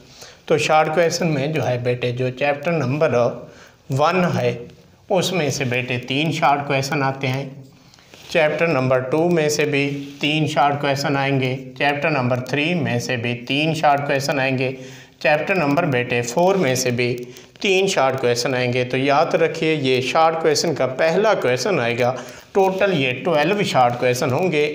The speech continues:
इन ट्वेल्व में से सिर्फ जो है आठ short question करने होते हैं। लेकिन आपको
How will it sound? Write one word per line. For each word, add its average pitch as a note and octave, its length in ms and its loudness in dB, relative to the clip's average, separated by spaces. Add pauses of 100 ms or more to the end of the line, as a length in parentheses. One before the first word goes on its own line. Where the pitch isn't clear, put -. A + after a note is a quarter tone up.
(120)
इन C#3 160 -2
ट्वेल्व D#3 320 2
में A#2 140 0
से A#2+ 180 -2
सिर्फ B2+ 260 -2
जो B2 140 2
है A#2+ 260 0
आठ D3+ 200 4
short A2+ 260 -2
question C#3 500 -2 (260)
करने A2 260 -2
होते A2 260 -6
हैं। A2 120 -14 (440)
लेकिन C#3+ 280 0
आपको C#3+ 460 2